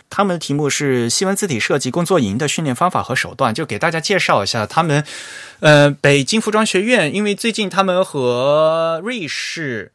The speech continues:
就是苏黎世艺术大学有一些合作项目，比如说他们夏令营的时候到那边去了两个礼拜多，然后呢，就在那边经过了魔鬼训-，<laughs> 魔鬼训练。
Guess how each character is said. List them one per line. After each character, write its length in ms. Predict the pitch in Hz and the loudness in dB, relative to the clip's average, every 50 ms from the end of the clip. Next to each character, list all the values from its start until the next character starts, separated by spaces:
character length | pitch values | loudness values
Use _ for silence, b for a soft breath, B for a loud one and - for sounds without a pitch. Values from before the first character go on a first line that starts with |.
| _ _ | _ _
就 120 | - 139 | -18 -14
是 400 | 127 147 139 127 123 120 120 120 | -10 -10 -8 -8 -6 -8 -8 -8
苏 260 | - - - 214 220 | -8 -6 -6 -4 -4
黎 180 | 208 180 151 175 | -4 -4 -6 -6
世 520 | 190 - - - - - - 233 208 156 | -6 -6 -4 -6 -6 -6 -6 -6 -6 -6
艺 180 | 143 180 196 180 | -8 -8 -10 -12
术 760 | - - 185 170 156 147 131 123 117 110 107 104 104 101 107 - | -10 -8 -8 -8 -6 -8 -8 -8 -8 -8 -10 -10 -12 -14 -12 -10
大 220 | - 185 156 120 | -8 -6 -6 -6
学 280 | 113 - - 110 117 123 | -8 -10 -10 -10 -10 -10
有 200 | 120 113 104 107 | -8 -10 -10 -10
一 40 | 120 | -12
些 160 | - 143 139 | -12 -12 -12
合 160 | 139 - 117 | -12 -12 -12
作 140 | - 208 247 | -12 -12 -12
项 260 | - - 175 107 92 | -10 -10 -10 -10 -12
目， 140 | 90 82 80 | -12 -16 -16
比 120 | - - | -16 -14
如 100 | 113 123 | -14 -12
说 120 | 131 135 131 | -12 -12 -12
他 140 | 131 156 | -12 -12
们 100 | 147 143 | -12 -12
夏 200 | 147 - 170 170 | -12 -10 -8 -8
令 80 | 151 147 | -8 -8
营 180 | 123 101 98 113 | -10 -12 -12 -12
的 140 | 156 165 | -12 -14
时 160 | 143 - 120 113 | -14 -14 -16 -16
候 120 | 127 113 | -14 -14
到 160 | 107 - 123 131 | -12 -10 -10 -10
那 100 | 143 135 | -10 -10
边 160 | 123 123 123 | -10 -12 -12
去 180 | - - 160 | -12 -12 -12
了 100 | 123 98 | -10 -10
两 160 | 101 95 90 101 | -10 -12 -14 -12
个 100 | - 143 | -14 -14
礼 100 | 135 104 | -14 -12
拜 160 | 92 - 113 107 | -12 -12 -12 -12
多， 280 | - 147 160 170 - _ _ _ _ _ _ | -12 -12 -12 -12 -14 _ _ _ _ _ _
然 160 | - 110 110 | -16 -16 -10
后 160 | - 151 139 | -8 -8 -8
呢， 200 | 127 120 113 117 | -6 -8 -8 -10
就 260 | 117 113 - - 131 | -12 -14 -18 -18 -12
在 80 | 135 139 | -10 -10
那 100 | 143 143 | -10 -10
边 160 | 131 123 117 | -10 -10 -10
经 160 | 113 - 123 | -10 -10 -10
过 140 | 120 139 131 | -8 -6 -6
了 100 | 110 98 | -6 -8
魔 220 | 95 95 95 110 120 | -8 -8 -10 -10 -10
鬼 140 | 104 92 | -10 -12
训-， 200 | 92 - - - - _ - 104 101 98 | -10 -12 -12 -14 -14 _ -16 -14 -12 -8
<laughs> 160 | 127 117 113 107 - | -8 -8 -8 -8 -10
魔 100 | 107 110 | -10 -10
鬼 160 | - - 101 | -10 -10 -10
训 240 | 101 - - 101 98 - | -8 -8 -10 -10 -14 -18
练。 160 | - 110 104 | -20 -20 -20